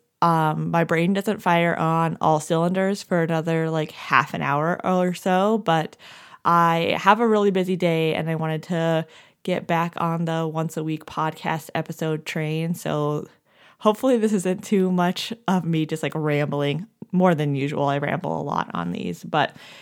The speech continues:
here we are. Um, the Nugget is chilling right next to me. He has his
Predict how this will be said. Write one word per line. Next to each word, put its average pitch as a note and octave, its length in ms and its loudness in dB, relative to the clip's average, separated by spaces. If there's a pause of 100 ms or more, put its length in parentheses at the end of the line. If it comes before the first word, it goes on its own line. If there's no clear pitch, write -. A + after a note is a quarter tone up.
(180)
here F#3 180 -2
we F3+ 100 0
are. G2+ 280 0 (440)
Um, G#3 460 0
the A3 120 -2
Nugget C4 420 -2
is A#3+ 340 2
chilling B3 320 0
right A3+ 180 0
next G3+ 280 -6
to A3+ 60 -4
me. D4+ 180 -2 (280)
He G#3+ 280 -4
has G3 420 -4
his F#3+ 720 -4